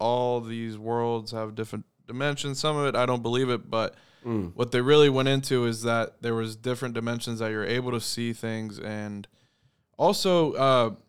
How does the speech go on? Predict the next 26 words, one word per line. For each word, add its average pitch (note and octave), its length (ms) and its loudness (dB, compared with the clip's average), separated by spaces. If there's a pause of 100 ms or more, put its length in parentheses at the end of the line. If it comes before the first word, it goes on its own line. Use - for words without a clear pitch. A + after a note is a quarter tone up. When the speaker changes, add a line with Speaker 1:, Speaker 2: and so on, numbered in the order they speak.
(160)
Speaker 1:
learn C3+ 300 6
stuff D3+ 380 2
about B2+ 300 6
life C3+ 540 4
and A#2 360 0
kind C#3+ 240 -2
of A#2+ 260 -2
take C#3 260 -2
it B2 180 -2 (340)
in A2+ 140 -6
a A2 120 -4
spiritual A#2+ 840 -6
way. A2 260 -4
It's A#2+ 240 -4
almost D#3+ 320 2
like B2 520 0 (1500)
your A2+ 100 -4
consciousness B2 960 -2
is A#2+ 380 2
almost A2+ 400 -2
like G#2+ 200 -8
your, G2+ 320 -8 (320)
your G#2+ 160 -10
soul G#2 600 -4 (320)
or G2+ 160 -10
your, G2 320 -10